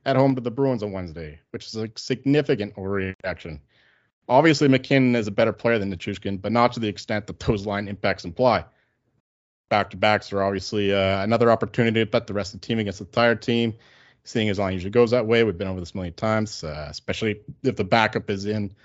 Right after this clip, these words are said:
on the second game. Conversely, you naturally wanna wait if you wanna play the tired team at a better number. Um, all right, the last thing I'll say, and then I'll show it up, shut up, is that you wanna follow betting trends, see which teams are bet and when.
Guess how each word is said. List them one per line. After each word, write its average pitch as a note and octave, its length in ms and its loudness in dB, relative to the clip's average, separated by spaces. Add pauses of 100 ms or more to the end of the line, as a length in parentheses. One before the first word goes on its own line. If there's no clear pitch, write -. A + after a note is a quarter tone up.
(240)
on G#2+ 100 -10
the F2+ 80 -8
second A#2 360 -2
game. A2 260 0
Conversely, E2+ 460 -8
you E2 40 -10
naturally E2 360 -6
wanna D#2 180 -6 (120)
wait B2 360 2 (480)
if G#2+ 100 -8
you G#2+ 80 2
wanna G2+ 140 2
play A2+ 160 4
the G2+ 100 4
tired A2 320 4
team A2 160 -2
at F#2+ 60 0
a - 20 -8
better F2 160 -4
number. B2 460 4 (360)
Um, F2 480 -10 (520)
all C3 80 2
right, G#2 60 4
the G#2+ 60 4
last D#3+ 280 8
thing F3+ 120 4
I'll D3+ 80 6
say, C3+ 280 4
and B2 80 6
then A#2+ 60 2
I'll A2+ 60 0
show A#2+ 280 -2
it A#2 40 2
up, A#2 140 0
shut A#2+ 220 2
up, A2+ 160 0 (480)
is G2+ 140 -6
that A2 120 -4
you B2+ 140 0
wanna C3+ 280 4
follow B2+ 320 2
betting A2+ 320 2
trends, G#2 460 -2
see A#2+ 240 -4
which A2+ 220 -2
teams G2+ 260 0
are F#2+ 40 -4
bet G2 280 0
and F2+ 240 -6
when. F#2 360 -4